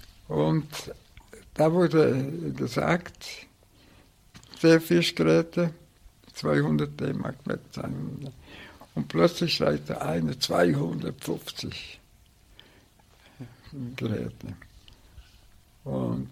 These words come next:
dann hat er gesagt, ja, zweihundert durften sie höchstens verkaufen. Dann haben wir gesagt, nee, alle zahlen gleich viel, zweihundert.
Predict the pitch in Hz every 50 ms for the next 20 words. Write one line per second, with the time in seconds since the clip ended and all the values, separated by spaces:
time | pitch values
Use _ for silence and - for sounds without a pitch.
0 | - - 107 107 113 117 120 120 113 113 - 101 104 107 104 - - - - -
1 | - - 127 - - 151 160 147 131 123 - - - - - - - - _ _
2 | - - - - - - - - - - - - 131 127 120 120 139 139 127 -
3 | - 135 117 - - 120 104 98 98 117 127 - - - 87 - - - - -
4 | - - - 139 143 151 147 - 190 170 143 135 127 127 127 127 - 131 139 151
5 | 151 - 135 139 147 151 147 147 156 160 135 135 127 - - 104 117 113 - -
6 | 107 - - - - - 120 113 110 104 117 117 120 120 117 110